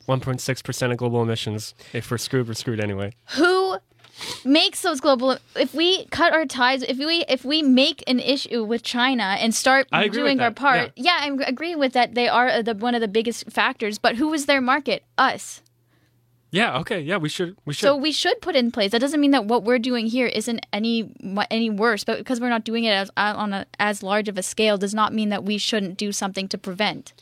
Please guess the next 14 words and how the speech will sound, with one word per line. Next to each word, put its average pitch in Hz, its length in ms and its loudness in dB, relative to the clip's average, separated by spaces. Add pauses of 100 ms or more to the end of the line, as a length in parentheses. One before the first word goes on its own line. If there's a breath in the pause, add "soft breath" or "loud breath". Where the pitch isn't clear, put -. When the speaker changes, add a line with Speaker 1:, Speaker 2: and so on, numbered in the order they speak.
(440 soft breath)
Speaker 1:
But 120 120 -8
in 143 160 -2
a, 135 100 2
Speaker 2:
and 220 140 2
do 226 160 0
Speaker 1:
in - 20 0
a 131 80 4
Speaker 2:
our 208 140 2
part. 202 260 2
Speaker 1:
economy 151 380 2
where 120 260 -2 (600)
it 131 60 -10
is 110 140 -10
primarily 123 720 -4